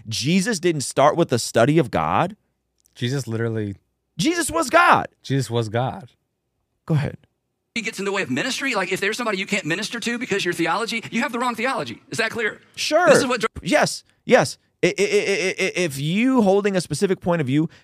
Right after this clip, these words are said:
Speaker 1: causes you not to go and evangelize, causes you not to go care for the widow and the orphan, causes you not to do certain things, Calvinism, Arminianism, free grace, whatever, universalism,
Speaker 2: Mm-hmm.
Speaker 1: that's the wrong theology. I would agree with that. But to say that Jesus nev-,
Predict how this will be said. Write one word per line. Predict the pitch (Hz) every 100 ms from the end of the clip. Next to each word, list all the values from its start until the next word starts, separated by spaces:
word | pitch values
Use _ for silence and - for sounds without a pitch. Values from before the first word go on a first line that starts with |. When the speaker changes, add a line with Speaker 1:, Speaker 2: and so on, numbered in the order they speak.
| -
Speaker 1:
causes | 160 185 175
you | 165 139
not | 139 -
to |
go | 147 156
and | 143
evangelize, | 104 117 143 160 165
causes | - 165 170 151
you | 156
not | 117 110 123
to | 131
go | 127
care | - 131
for | 127
the | 117
widow | 123 123 117
and | 101
the |
orphan, | 107 131 143 - - -
causes | 160 196 165
you |
not | 156 156
to | 165
do |
certain | 170 180 180
things, | 185 156
Calvinism, | - 170 185 196 190
Arminianism, | 143 170 185 185 185 175
free | 160 175
grace, | 180 180 -
whatever, | 262 175 147 104
universalism, | 156 147 170 - 185 185 175 _ -
Speaker 2:
Mm-hmm. | 110 92
Speaker 1:
that's | 113 233
the | 208
wrong | 185 196
theology. | - 170 110 90
I | 147
would | 151
agree | 131 160
with | 156
that. | 113 - _ _ - 233
But | 240 - _ _ -
to | 151
say | 202
that | 185
Jesus | 110 113 185 165 127
nev-, | 107 113 147